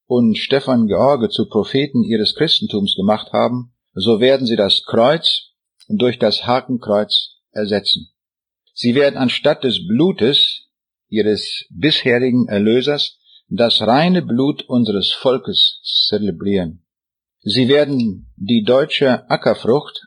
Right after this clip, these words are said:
als heilige Gabe empfangen und zum Symbol der ewigen Volksgemeinschaft essen, wie sie bisher den Leib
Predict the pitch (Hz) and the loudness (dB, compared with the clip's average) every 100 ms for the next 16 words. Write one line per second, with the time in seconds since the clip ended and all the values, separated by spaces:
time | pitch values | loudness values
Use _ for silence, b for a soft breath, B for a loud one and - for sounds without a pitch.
0 | _ 104 107 - 117 135 131 104 95 104 | _ -2 -2 0 0 2 2 0 2 2
1 | 120 127 - - 147 165 170 - _ _ | 2 0 -2 -2 0 0 -4 -8 _ _
2 | _ _ _ 156 185 180 - 127 120 107 | _ _ _ 2 2 0 -2 0 2 2
3 | 113 104 135 151 170 160 - _ 104 101 | 2 4 4 4 0 -4 -12 _ -2 0
4 | 98 - 131 147 139 127 123 113 - 120 | 0 0 0 0 -2 -6 -6 -6 -2 -2
5 | - - 107 101 104 - 95 - - - | -2 -4 -2 -2 -4 -6 -8 -10 -20 -10
6 | 104 - 82 _ _ _ _ _ _ _ | -4 -4 -6 _ _ _ _ _ _ _
7 | _ - 101 120 113 101 147 143 113 104 | _ -4 0 2 2 2 0 0 2 2
8 | 98 110 123 | 2 2 0